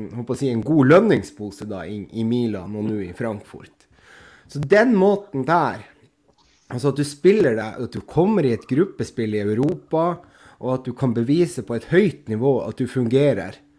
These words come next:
det er jo da du egentlig kan gjøre de, hvis du skal se det på businessmåten og fotballmåten,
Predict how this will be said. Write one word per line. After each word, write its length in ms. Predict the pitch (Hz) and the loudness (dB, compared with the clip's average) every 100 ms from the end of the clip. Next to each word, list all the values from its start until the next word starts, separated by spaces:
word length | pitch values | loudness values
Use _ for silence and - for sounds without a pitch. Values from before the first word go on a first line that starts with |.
| _ _ _ | _ _ _
det 100 | 123 | -8
er 80 | 120 | -6
jo 60 | |
da 160 | 98 170 214 | 2 4 4
du 160 | 120 110 | 2 0
egentlig 640 | 120 131 110 - 92 110 - | 0 -2 -4 -10 -12 -12 -12
kan 240 | - 120 | -6 -4
gjøre 320 | 120 123 113 | -2 0 -2
de, 220 | 101 107 98 - _ _ _ - | -4 -8 -8 -14 _ _ _ -10
hvis 140 | 120 | -8
du 60 | 147 | -2
skal 160 | 156 | -2
se 160 | 143 170 | 0 0
det 220 | 160 113 | 2 0
på 160 | 131 123 | -2 -2
businessmåten 1000 | 113 202 - 196 160 143 135 120 - 147 | -2 -2 -2 -4 -2 0 0 -2 -4 0
og 300 | 147 202 208 - | 6 8 8 4
fotballmåten, 880 | 170 170 147 120 117 107 - 101 | -4 -2 -2 -2 -2 -6 -10 -14